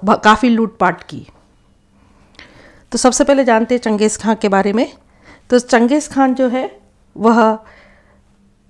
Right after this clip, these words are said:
मंगोलिया का था और मंगोल शासक था और उसने यायावर जो जाति थी, जो कि खासकर घुमक्कड़ और खानाबदोश जनजाति थी,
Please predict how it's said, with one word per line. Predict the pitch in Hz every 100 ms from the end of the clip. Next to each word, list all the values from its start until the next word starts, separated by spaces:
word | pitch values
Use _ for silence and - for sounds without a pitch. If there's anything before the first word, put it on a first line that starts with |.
| _ _ _ _ _
मंगोलिया | 220 220 240 247 262
का | 254 262
था | 262 262 - _ _ _ _ _ _ _ _ _
और | 202 190 196 -
मंगोल | 214 214 233 262
शासक | 262 233 254 254
था | - 208 - _ _ _ _ _ _ _ _ _ 202
और | 208
उसने | 247 - 294 311 339 _ _ _ _ _ -
यायावर | 214 202 240 302
जो | 277 269
जाति | 226 208 233
थी, | 247 220
जो | 220
कि | 214
खासकर | - 220 - 247
घुमक्कड़ | 196 196 208 226 233
और |
खानाबदोश | 233 202 196 202 214 233 -
जनजाति | 208 202 185 220
थी, | 214 214 -